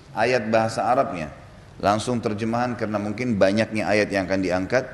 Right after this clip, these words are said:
Jadi kita melihat surah Al-Ma'arij, dibuka Al-Qurannya, karena di buku ini tinggal terjemahannya, ayat dua tujuh sampai dua delapan. Ayat dua puluh tujuh-nya bunyinya, "A'udzubillahi minasyaitonirrajim, walladzina hum min adzabi rabbihim musyfikun."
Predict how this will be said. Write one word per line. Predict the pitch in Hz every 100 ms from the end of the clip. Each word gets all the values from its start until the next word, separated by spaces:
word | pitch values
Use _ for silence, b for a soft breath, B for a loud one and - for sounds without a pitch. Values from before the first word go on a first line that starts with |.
| B B B -
Jadi | 92
kita | 110 120 135
melihat | 123 123 135 135
surah | - 131 131 104
Al-Ma'arij, | 110 104 95 123 131 151 156 - - - - - -
dibuka | - 104 113 107
Al-Qurannya, | 98 101 87 101 117 120
karena | 107
di | 95
buku | 95 95 113
ini | 117
tinggal | 107 98
terjemahannya, | 85 90 92 95 95 101 123 135 B B B -
ayat | 101 131 117 113
dua | 113
tujuh | 107 123 120
sampai | 143 127 113 123
dua | 110 107 101
delapan. | 101 92 78 - - - - - - - - - - - - - -
Ayat | 113 156 147
dua | 139
puluh | 135 135
tujuh-nya | 131 123 131 139
bunyinya, | 117 110 110 127 120
"A'udzubillahi | 107 110 107 107 120 120
minasyaitonirrajim, | 107 104 104 104 95 113 113 104 107 120
walladzina | 110 104 107 131 143 127
hum | 120 107
min | 113 123
adzabi | 90 107 101 120 120 107
rabbihim | 117 110 117 131 131
musyfikun." | 135 135 - - 120 - 143 113 78 -